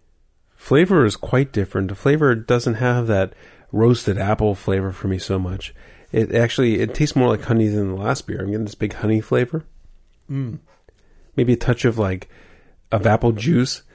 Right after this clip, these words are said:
Speaker 1: Not like cider, but, like, nice, clear, filtered apple juice. That's kind of the flavor that I'm getting.
Speaker 2: Ooh. If you wouldn't have told me cilantro was in here, I don't think I would have picked it out. But I think
Speaker 1: You
Speaker 2: I
Speaker 1: get it?
Speaker 2: can.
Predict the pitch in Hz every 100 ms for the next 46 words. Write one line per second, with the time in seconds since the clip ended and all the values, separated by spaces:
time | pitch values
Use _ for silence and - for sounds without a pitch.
0 | _ _ - 127 139 - 147 120 95 95
1 | - 107 104 98 - - - - - -
2 | - - - - 135 117 117 - - 123
3 | 113 110 107 110 - - - - 113 107
4 | 107 101 110 107 101 101 107 95 101 101
5 | 107 95 92 - 98 98 95 98 101 101
6 | 101 104 - - - - _ _ _ -
7 | 110 - 165 110 104 _ - - _ _
8 | _ _ _ _ _ _ _ - _ -
9 | _ _ _ _ _ _ _ - _ -
10 | - - - 151 185 226 262 233 - 202
11 | 202 - 170 165 156 143 131 123 113 113
12 | 117 110 110 104 - - 107 113 - -
13 | 117 107 _ _ _ _ - _ _ -
14 | 131 175 156 117 151 226 175 87